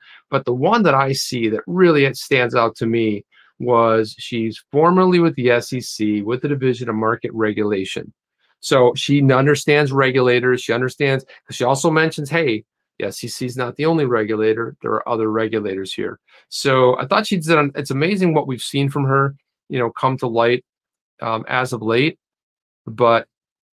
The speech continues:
I don't know, you know, I'm kinda wondering, Jeff, are some of these videos and some of this stuff where you got people talking about, "Well, we met with the S E C and then this happened and that happened,"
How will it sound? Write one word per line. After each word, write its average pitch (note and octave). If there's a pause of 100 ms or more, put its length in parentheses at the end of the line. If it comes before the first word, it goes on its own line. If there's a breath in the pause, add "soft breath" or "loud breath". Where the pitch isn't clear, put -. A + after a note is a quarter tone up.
(100)
I E3+
don't E3+
know, D#3+
you A2+
know, A2+
I'm A#2+
kinda F#3+
wondering, C3
Jeff, F#2+
are G#2
some F3+
of A#3+
these D#3+
videos B2+ (320 loud breath)
and A2
some E3
of D#3
this C#3
stuff B2 (240)
where A#2+
you A2+
got C3
people D3
talking C3
about, B2+
"Well, C3+
we C3
met D3+
with D#3
the C#3+
S C#3
E C#3+
C A#2+ (240 soft breath)
and B2
then A#2+
this D#3
happened C#3+
and A#2+
that C3
happened," A2